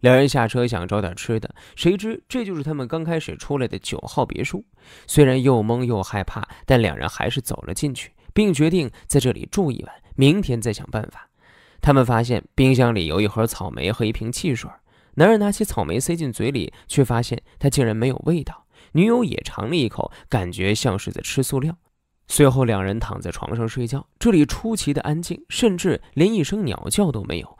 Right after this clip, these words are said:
反而让他们失眠了。过了很久才入睡。第二天天一亮，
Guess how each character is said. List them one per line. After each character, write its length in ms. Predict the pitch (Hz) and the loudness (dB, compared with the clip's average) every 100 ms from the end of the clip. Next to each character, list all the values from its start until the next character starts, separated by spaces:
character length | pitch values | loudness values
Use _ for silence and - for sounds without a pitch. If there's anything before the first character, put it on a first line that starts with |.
| - | -16
反 320 | - 135 80 - | -2 -2 -2 -4
而 140 | 95 | 0
让 220 | 175 165 | 2 2
他 80 | 117 | -2
们 100 | 95 | -2
失 200 | - - | 2 2
眠 180 | 85 - | 0 -8
了。 180 | - - _ _ | -14 -20 _ _
过 200 | - 160 | 8 8
了 100 | 120 | 8
很 320 | - 95 165 | 2 -2 -4
久 200 | - 98 | -6 -8
才 140 | - 107 | -8 -8
入 180 | 107 | -8
睡。 220 | - - - _ _ _ _ _ | -10 -14 -18 _ _ _ _ _
第 100 | - | 6
二 140 | 143 123 | 8 8
天 200 | 123 123 | 4 0
天 200 | 127 120 | 0 0
一 80 | 120 | 0
亮， 240 | 120 85 | -2 -4